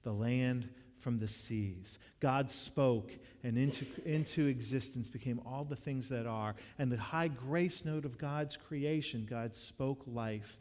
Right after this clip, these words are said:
and created in his image man and woman. And we are part of that, that,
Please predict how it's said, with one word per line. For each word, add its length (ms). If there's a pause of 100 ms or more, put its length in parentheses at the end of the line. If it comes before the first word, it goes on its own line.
(260)
and 160
created 540
in 140
his 260
image 440 (420)
man 420 (100)
and 140
woman. 320 (880)
And 100
we 140
are 60
part 280
of 120
that, 340 (380)
that, 340